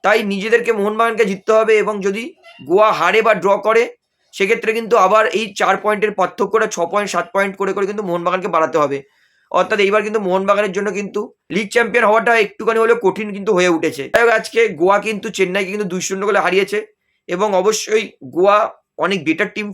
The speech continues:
হিসেবে পারফরমেন্স করেছে, এবং চেন্নাই ভাজেই ছিল না গোয়ার। এই মুহূর্তে মোহনবাগান আর গোয়ার মধ্যে পয়েন্ট পার্থক্য মাত্র চারের। মোহনবাগান টেবিলে এক নম্বরে সতেরো ম্যাচে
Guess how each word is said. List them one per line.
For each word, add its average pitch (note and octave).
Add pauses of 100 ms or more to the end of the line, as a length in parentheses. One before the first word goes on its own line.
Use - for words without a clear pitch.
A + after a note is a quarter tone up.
(100)
হিসেবে E3+
পারফরমেন্স F#3
করেছে, G3
এবং F#3 (640)
চেন্নাই A#3 (140)
ভাজেই F3
ছিল A3+
না A3+
গোয়ার। D#3+
এই -
মুহূর্তে G#3+
মোহনবাগান G#3
আর A3
গোয়ার F#3
মধ্যে G3+
পয়েন্ট F#3
পার্থক্য G3
মাত্র F#3
চারের। F#3 (460)
মোহনবাগান G#3
টেবিলে F#3
এক F#3+
নম্বরে G3
সতেরো F#3
ম্যাচে G3+